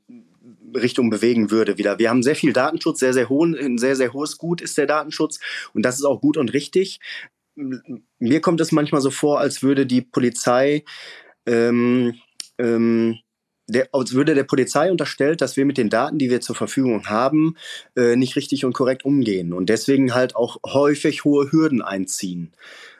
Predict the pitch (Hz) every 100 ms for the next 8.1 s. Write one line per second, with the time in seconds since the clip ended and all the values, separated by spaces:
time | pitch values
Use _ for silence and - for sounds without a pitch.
0 | - - 143 131 117 123 127 - - 156
1 | 156 147 131 131 127 196 - 117 - 117
2 | - 123 127 120 110 120 131 139 135 127
3 | - 131 127 - 135 131 127 123 - 120
4 | 113 117 110 104 - 80 98 110 - 135
5 | 117 110 - 117 104 139 160 107 95 101
6 | 120 117 117 127 135 107 101 123 - 117
7 | 117 110 107 104 113 110 - 98 90 151